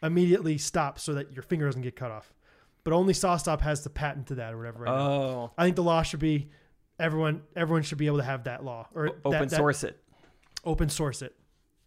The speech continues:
Speaker 1: Open source it.
Speaker 2: Open source it.
Speaker 1: Mm-hmm.
Speaker 2: Um, regular cameras should be able to record longer than thirty minutes.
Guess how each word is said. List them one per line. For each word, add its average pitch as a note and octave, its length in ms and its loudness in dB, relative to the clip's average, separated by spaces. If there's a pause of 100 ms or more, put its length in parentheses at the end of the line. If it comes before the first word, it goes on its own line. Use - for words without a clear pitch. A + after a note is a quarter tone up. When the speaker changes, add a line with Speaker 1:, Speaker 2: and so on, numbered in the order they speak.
(140)
Speaker 1:
Open C#3+ 200 -8
source - 300 -14
it. - 80 -18 (160)
Speaker 2:
Open B2 260 0
source A2+ 340 -2
it. - 220 -10 (300)
Speaker 1:
Mm-hmm. B2 220 -8 (340)
Speaker 2:
Um, A#2 420 0 (560)
regular D#3 340 4
cameras D#3+ 540 0
should D3+ 160 0
be C#3+ 80 2
able C3+ 140 4
to B2 60 -2
record C3+ 300 2
longer B2+ 180 2
than A#2 100 -4
thirty B2+ 220 4
minutes. C3+ 420 2